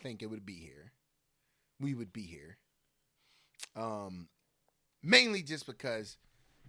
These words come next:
you know, when your team loses, what was it, like, seventeen out of the last twenty-one or something crazy like that, um, y-, y-, you pretty much think it's over. At least I do.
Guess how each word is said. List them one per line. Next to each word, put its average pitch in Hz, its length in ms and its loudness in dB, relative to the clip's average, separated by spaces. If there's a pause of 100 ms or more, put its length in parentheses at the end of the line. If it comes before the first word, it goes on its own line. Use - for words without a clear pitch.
(180)
you 214 80 -6
know, 82 200 -8 (120)
when 113 120 -6
your 107 120 -6
team 120 320 -6
loses, 101 500 -10 (420)
what 110 120 -6
was 87 160 -8
it, 82 100 -18
like, 78 220 -16
seventeen 104 640 -8
out 98 180 -10
of 92 60 -10
the 90 80 -12
last 95 360 -10
twenty-one 101 640 -10
or 104 60 -14
something 101 320 -12
crazy 110 360 -10 (540)
like 98 220 -10
that, 113 240 -6 (640)
um, 92 320 -8 (1040)
y-, 151 100 -20 (100)
y-, 143 200 -16
you 139 140 -8
pretty 214 260 2
much 117 180 -2
think 104 220 -6
it's 87 120 -10
over. 107 380 -6 (260)
At 110 80 -8
least 127 220 -2
I 123 160 2
do. 143 240 -14